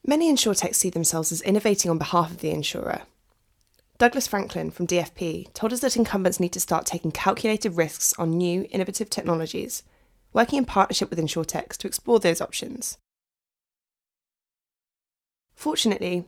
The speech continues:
this is happening more and more, but it's important that insurers don't think they need to solve all of the industry's challenges themselves.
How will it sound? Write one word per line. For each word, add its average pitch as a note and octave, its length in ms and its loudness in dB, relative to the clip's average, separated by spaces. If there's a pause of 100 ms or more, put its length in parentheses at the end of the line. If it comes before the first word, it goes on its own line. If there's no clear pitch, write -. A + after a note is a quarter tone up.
this A#3+ 140 0
is C4+ 100 -2
happening F3+ 280 2
more E3+ 180 4
and E3 100 2
more, E3+ 340 2 (680)
but - 160 -4
it's B3+ 120 2
important C#4 420 0
that C4+ 100 0
insurers G#3 360 0
don't F3+ 280 0
think - 140 -4
they F3 80 0
need F3 160 0
to E3+ 100 -4
solve E3 320 0
all G#3+ 180 4
of G#3+ 100 0
the G#3 80 4
industry's F#3 340 0
challenges D#3+ 440 -2
themselves. - 680 -2